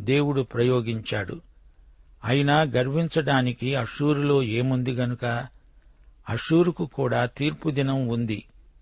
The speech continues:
అగ్నిజ్వాల అష్షూరును దహించబోతోంది. అష్షూరు రాజధాని నినెవే. క్రీస్తు పూర్వం ఆరు వందల పన్నెండులో బబులోను విజృంభించి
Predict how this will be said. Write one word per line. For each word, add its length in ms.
అగ్నిజ్వాల 840
అష్షూరును 640
దహించబోతోంది. 1200
అష్షూరు 500
రాజధాని 880
నినెవే. 640
క్రీస్తు 420
పూర్వం 560
ఆరు 280
వందల 340
పన్నెండులో 840
బబులోను 560
విజృంభించి 960